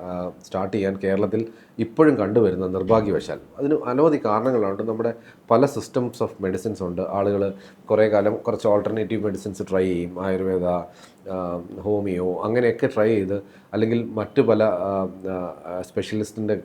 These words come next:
ആ, അടുത്തായിരിക്കും ട്രീറ്റ്മെൻറ്റ് എടുക്കുന്നത്. അപ്പോൾ ഇതൊരു തുടർ ചികിത്സ കിട്ടാതെ വരികയും കുറച്ച് കാലം, ആ, പെയിൻ കില്ലേഴ്സ് പേഷ്യൻസ് തന്നെ ഉപയോഗിച്ച് തുടങ്ങും. അതാണ് ഇതിലെ വേറ്റ-, ഏറ്റവും, ആ, ആ, പ്രശ്നമായ വേറൊരു കാര്യം.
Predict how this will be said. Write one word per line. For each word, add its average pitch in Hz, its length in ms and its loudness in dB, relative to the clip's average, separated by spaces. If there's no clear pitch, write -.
ആ, 87 280 -6
അടുത്തായിരിക്കും 95 540 -2
ട്രീറ്റ്മെൻറ്റ് 95 400 -4
എടുക്കുന്നത്. 82 500 -4
അപ്പോൾ 123 380 -4
ഇതൊരു 127 240 4
തുടർ 117 220 4
ചികിത്സ 117 320 0
കിട്ടാതെ 107 380 4
വരികയും 92 400 2
കുറച്ച് 117 200 2
കാലം, 117 280 6
ആ, 101 280 -4
പെയിൻ 123 220 4
കില്ലേഴ്സ് 123 340 6
പേഷ്യൻസ് 113 580 0
തന്നെ 120 160 4
ഉപയോഗിച്ച് 104 340 4
തുടങ്ങും. 80 340 -2
അതാണ് 131 220 6
ഇതിലെ 123 200 4
വേറ്റ-, 113 380 4
ഏറ്റവും, 127 460 2
ആ, 98 100 -4
ആ, 92 220 -2
പ്രശ്നമായ 117 480 2
വേറൊരു 101 340 0
കാര്യം. 76 220 -6